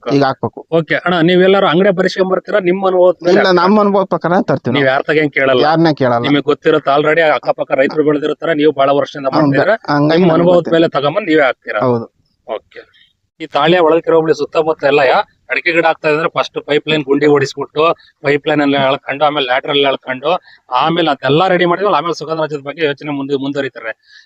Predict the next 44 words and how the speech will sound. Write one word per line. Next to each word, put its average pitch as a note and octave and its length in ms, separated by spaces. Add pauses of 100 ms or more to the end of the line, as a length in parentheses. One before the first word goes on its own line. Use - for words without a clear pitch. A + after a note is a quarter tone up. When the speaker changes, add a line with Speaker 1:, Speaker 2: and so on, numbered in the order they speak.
Speaker 2:
ನೀವು G3+ 300
ಇಲ್ಲಿ G3 160
ಮೇಲ್ಗಡೆನೆ G3 500
ರೈನ್ E3+ 220
ಪೈಪ್ F3 220
ಹಾಕೊಂಡು, E3 720 (160)
ಆಮೇಲೆ D3+ 580
ರೈನ್ E3 200
ಪೈಪ್, F3 380
ಎರಡು D#3 220
ಇಂಚ್ E3 200
ಪೈಪ್ D#3+ 200
ಹಾಕೊಂಡು E3 260
ಟೆಂಪ್ರವರಿ E3+ 520
ತರ D3 160
ಮಾಡಿದ್ರ, C3 300 (140)
ಯಾಕೆ F3+ 260
ಹಿಂಗ್ F3 140
ಮಾಡಿದ್ರ? D#3+ 280 (540)
Speaker 1:
ಇಲ್ಲ, G#3+ 220
ನಾವು G#3+ 400
ಮುಂಚೆ A3+ 340
ಹಂಗೆ G#3+ 240
ನೀವ್ G3 220
ಹೇಳಿರಲ್ಲ F#3 400
ಪೈಪ್ F3 320
ಲೈನ್ F3+ 140
ಆ E3+ 60
ತರ D3+ 180
ಅಂತ, C3+ 240
ಅದ D#3+ 200
Speaker 2:
ಹ್ಮ್. C#3+ 80
Speaker 1:
ಆ F3+ 300
ತರನ G#3+ 320
ಮಾಡ್ಕೊಂಡಿದ್ವಿ F#3+ 600
Speaker 2:
ಹ್ಮ್. D3 340
Speaker 1:
ಅಡಿಕೆ E3 220
ಗಿಡಕ್ಕೆ. E3+ 300
Speaker 2:
ಹ್ಮ್. C#3 380
Speaker 1:
ಈ E3+ 100
ಸದ್ಯಕ್ಕೆ F#3+ 340
ಸುಗಂಧರಾಜಕ್ಕೋಸ್ಕರ A3+ 720
ಈ G3+ 200
ತರ F#3 200